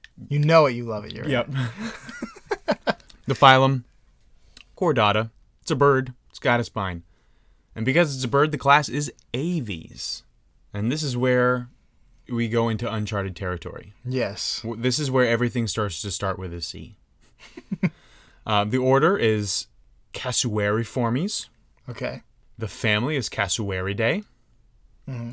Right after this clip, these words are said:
Speaker 2: The genus is Cassowarius. And the species is Cassowarius. But it's also called this, the Sruthio cassiarius.
Speaker 1: Sruthio! Sruthio!
Speaker 2: That was gonna be one of my nicknames.
Speaker 1: All right.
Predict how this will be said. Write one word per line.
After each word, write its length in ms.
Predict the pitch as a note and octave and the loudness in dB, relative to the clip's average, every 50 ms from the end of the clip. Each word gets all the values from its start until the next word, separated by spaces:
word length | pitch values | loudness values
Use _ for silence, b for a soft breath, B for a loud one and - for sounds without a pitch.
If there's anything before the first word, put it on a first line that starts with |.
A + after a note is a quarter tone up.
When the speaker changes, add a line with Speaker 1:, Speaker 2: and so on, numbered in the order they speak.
| - - | -8 -8
Speaker 2:
The 80 | A#2+ | -6
genus 400 | A2 G2+ G#2+ A#2 A#2 A2 A2 G2 | -4 -2 -2 0 0 0 -2 -2
is 140 | - G#2 F#2+ | -4 -6 -8
Cassowarius. 960 | - - - G2 - - G2 F#2+ F2+ F#2 F#2+ A2 C3+ E3 F#3 - - - - _ _ _ _ _ _ _ _ _ _ _ | -8 -8 -8 -8 -6 -6 -6 -4 -4 -4 -4 -4 -4 -4 -6 -6 -8 -10 -12 _ _ _ _ _ _ _ _ _ _ _
And 100 | - F#3 | -8 -6
the 60 | G3 G3 | -6 -6
species 640 | - - A#3 A3+ G3+ - - F#2+ F#2+ F#2+ - - _ _ _ - | -6 -8 -8 -8 -8 -6 -8 -8 -8 -10 -12 -16 _ _ _ -16
is 100 | A#2+ - | -16 -14
Cassowarius. 920 | - - G#2+ G2 - - A2 G#2+ G#2+ G2+ F2+ F2 - - - - - - _ _ b b b b b | -10 -8 -8 -6 -6 -6 -6 -6 -6 -6 -6 -8 -10 -12 -12 -14 -14 -14 _ _ b b b b b
But 240 | A#2 D3 D#3+ C#3 B2+ | 2 4 4 4 2
it's 120 | C3 - | 2 2
also 260 | D3 C3 A#2+ - A#2+ - | 2 2 2 0 -2 -2
called 220 | - A#2 G#2 G2 | -2 -2 -2 -2
this, 260 | G2+ G2+ F#2+ - - - - | -4 -6 -4 -6 -6 -8 -8
the 460 | G2 G#2+ G#2 G2 F#2+ F#2+ F#2+ F#2+ - - - - _ _ - - | -10 -8 -6 -4 -4 -4 -6 -8 -10 -14 -18 -20 _ _ -20 -12
Sruthio 960 | - - - - - B2+ C3 C3 B2 - A#2 G#2+ G#2 G2+ G2 G2 G2 G2 F#2+ F#2+ - _ _ _ _ _ _ | -8 -6 -6 -4 -4 -2 -2 -4 -4 -4 -4 -2 -2 0 -2 -2 -2 -4 -8 -12 -16 _ _ _ _ _ _
cassiarius. 760 | - - G2 F#2 - - F2+ E2+ E2 D#2+ - - - - - - | -12 -10 -10 -10 -10 -10 -12 -12 -12 -14 -16 -18 -18 -20 -20 -12
Speaker 1:
Sruthio! 1080 | - - - A#3+ B3 B3 A#3 G#3+ - - B3+ B3 A#3+ A#3+ B3 C4+ C#4+ C#4 B3+ A3 C#3+ A2 _ _ _ - | -8 -2 2 4 4 4 4 2 2 2 4 4 4 4 4 4 4 4 4 2 -2 -4 _ _ _ -18
Sruthio! 1040 | - - B3 B3 B3+ B3 A3+ - B3+ B3+ C4 B3 B3+ C4 C4+ C4+ C4 A#3 D#3+ A#2 - _ _ _ _ _ _ _ _ _ _ _ - | -10 -4 -2 0 0 0 -2 -4 -6 -4 -4 -4 -4 -4 -6 -6 -6 -6 -8 -10 -12 _ _ _ _ _ _ _ _ _ _ _ -16
Speaker 2:
That 120 | - G#2+ | -14 -14
was 120 | A2+ A2 - | -12 -12 -10
gonna 180 | - G2 F#2 | -10 -10 -8
be 80 | F#2 G2 | -8 -8
one 140 | F#2+ F#2+ F#2 | -10 -10 -10
of 60 | F2+ F2 | -10 -12
my 100 | E2+ E2+ | -12 -12
nicknames. 640 | E2+ F#2 G2 - _ - - - - - - - - | -12 -12 -14 -14 _ -20 -20 -20 -20 -20 -20 -16 -12
Speaker 1:
All 60 | C#3 | -10
right. 360 | D#3+ F3 C#3 B2 C#3+ E3+ G3+ | -8 -6 -6 -8 -8 -10 -12